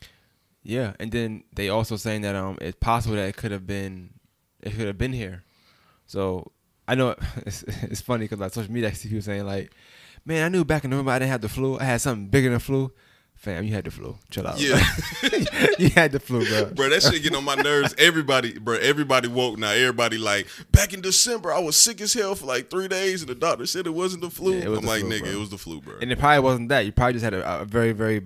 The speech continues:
Speaker 1: bad cold. But, you know, pe-
Speaker 2: Nah.
Speaker 1: people gonna, people like, like to make themselves have something to seem like it's something we can just pass. Now, I don't doubt that people can pass whatever that is. Like, you can get past it because, yeah, I mean,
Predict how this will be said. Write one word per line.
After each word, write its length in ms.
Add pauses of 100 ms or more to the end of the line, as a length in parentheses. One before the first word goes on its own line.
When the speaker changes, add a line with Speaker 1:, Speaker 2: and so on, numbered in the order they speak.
(320)
Speaker 1:
bad 340
cold. 400
But, 220 (460)
you 140
know, 180 (220)
pe- 100
Speaker 2:
Nah. 140
Speaker 1:
people 200
gonna, 300 (440)
people 220
like, 240
like 180
to 60
make 280
themselves 400
have 260
something 240
to 100
seem 360
like 280
it's 140
something 320
we 60
can 100
just 180
pass. 460
Now, 340 (920)
I 80
don't 260
doubt 260
that 120
people 160
can 160
pass 340
whatever 300
that 120
is. 160
Like, 160
you 60
can 80
get 140
past 320
it 20
because, 500 (240)
yeah, 240
I 40
mean, 340